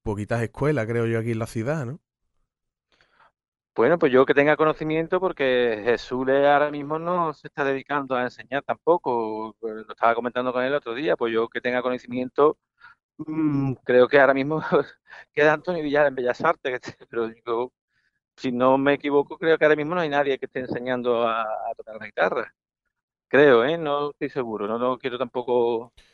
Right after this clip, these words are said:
Speaker 1: Sí, pues bueno, a lo mejor en el, la parte del conservatorio este que está en el edificio del, del Rubio, allí en la, en la Lonja, ahí no sé
Speaker 2: Ujú.
Speaker 1: yo si a lo mejor habrá alguna práctica así un poco más fuera de, del solfeo y,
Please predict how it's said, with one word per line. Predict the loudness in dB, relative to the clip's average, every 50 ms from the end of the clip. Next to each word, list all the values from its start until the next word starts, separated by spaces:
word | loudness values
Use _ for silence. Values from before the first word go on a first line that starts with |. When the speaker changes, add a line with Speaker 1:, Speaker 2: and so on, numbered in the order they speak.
| _ _ _ _
Speaker 1:
Sí, | -6 -4 -2
pues | -2 -2 -2
bueno, | -2 -4 -2 -2 -2
a | -2
lo | -4
mejor | -4 -6 -6 -6 -6 -6
en | -6 -6
el, | -6 -6 -6 -8 -10 -12 _ _ _ -20 _ _ -20 -16
la | -12 -12 -12 -8
parte | -8 -8 -10 -8 -8 -6 -4
del | -4 -2 -2 -2 -2 -4 -4 -4 -6 -6 -6 -8 -8 -10 -12 -14 _
conservatorio | -10 -10 -6 -6 -4 -4 -4 -4 -4 -4 -4 -4 -6
este | -6 -8 -8 -10
que | -10
está | -12 _ -8 -6 -6 -4 -4
en | -6 -6
el | -6 -6 -6
edificio | -6 -8 -8 -8 -10 -12 -10 -6 -6 -4
del, | -4 -4 -4 -4 -6 -6 -6 -6
del | -6 -6 -6
Rubio, | -6 -6 -6 -4 -4 -4 -4 -6 -8 -10 -14
allí | -14 -12 -10 -8 -8 -6 -6
en | -6 -6
la, | -6 -6 -4 -6 -6 -6 -8
en | -8 -8 -8
la | -8
Lonja, | -8 -8 -8 -10 -10 -12 -14 _ _ _ _ _ _ _ _ _ _ _ _ -14
ahí | -10 -8 -6 -4 -4
no | -2 -2 -2
sé | -2 -2
Speaker 2:
Ujú. | -2 -2
Speaker 1:
yo | -4 -4
si | -4 -4 -6
a | -4
lo | -4
mejor | -4 -6 -6 -4 -4
habrá | -4 -4 -4 -4 -4
alguna | -4 -4 -4 -6 -6 -6
práctica | -4 -6 -6 -6 _ -10 -12 -10 -6 -6 -6
así | -6 -6 -6 -6 -6
un | -8 -6
poco | -6 -8 -6 -6 -6 -6
más | -6 -8 -8 -10
fuera | -10 -10 -8 -6 -6 -6 -6
de, | -6 -6 -8 -8 -8 -8 -10 -10
del | -10 -10 -10
solfeo | -10 -10 -12 -12 -12 -12 -12 -10 -8 -8 -8 -8 -8 -8 -8
y, | -8 -8 -8 -8 -10 -10 -12 -14